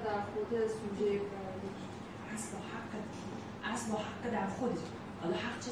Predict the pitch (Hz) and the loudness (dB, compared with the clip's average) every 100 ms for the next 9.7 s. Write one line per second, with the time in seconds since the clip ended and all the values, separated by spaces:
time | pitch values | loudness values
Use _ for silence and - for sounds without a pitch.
0 | 233 247 254 240 233 226 226 226 233 240 | 2 2 4 4 4 4 2 2 6 6
1 | 196 214 - - 220 - - - - - | 8 8 6 4 0 0 -4 -6 -8 -8
2 | - - 196 196 208 220 220 214 208 214 | -6 -6 -2 2 4 2 2 -2 -2 0
3 | 220 208 - 214 220 240 240 - 254 262 | 0 0 0 -2 0 2 0 0 2 2
4 | 254 - 185 175 - 233 226 196 185 - | 2 -2 0 0 0 2 2 0 -2 -4
5 | - - 185 170 208 190 185 170 165 104 | -6 -4 -2 0 0 2 0 0 0 0
6 | 202 - - - - - - 233 247 220 | -2 -4 -6 -6 -6 -8 -6 -2 0 2
7 | 240 233 - 240 233 - 320 262 208 190 | 4 2 2 0 4 8 8 8 4 0
8 | - 175 180 185 185 170 165 170 160 - | -2 -2 -2 -2 -2 -2 -2 -2 -2 -4
9 | - - - - - - | -4 -4 -6 -6 -6 -4